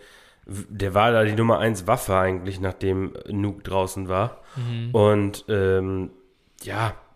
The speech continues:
Speaker 1: also Zach Ertz für mich auch ein Mega-Buy, einfach weil er auch massiv undervalued ist. Und ich glaube einfach, also dass er,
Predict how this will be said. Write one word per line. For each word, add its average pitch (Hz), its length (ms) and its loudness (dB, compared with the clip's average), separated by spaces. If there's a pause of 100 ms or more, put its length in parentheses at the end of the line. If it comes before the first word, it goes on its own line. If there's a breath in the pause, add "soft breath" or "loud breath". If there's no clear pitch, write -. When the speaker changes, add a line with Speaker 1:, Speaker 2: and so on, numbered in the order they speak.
Speaker 1:
also 98 260 -4
Zach 104 300 0
Ertz 107 320 -2
für - 80 -4
mich 110 240 0
auch 117 140 0
ein 104 160 0
Mega-Buy, 107 720 2 (280 loud breath)
einfach 104 300 0
weil 113 140 4
er 117 100 4
auch 101 100 -4
massiv 110 640 -4 (240)
undervalued 113 720 -2
ist. 107 340 -4 (320 loud breath)
Und 107 380 2
ich 104 180 -10
glaube 110 320 4
einfach, 104 480 -2
also 101 140 -2
dass 98 180 -6
er, 101 220 2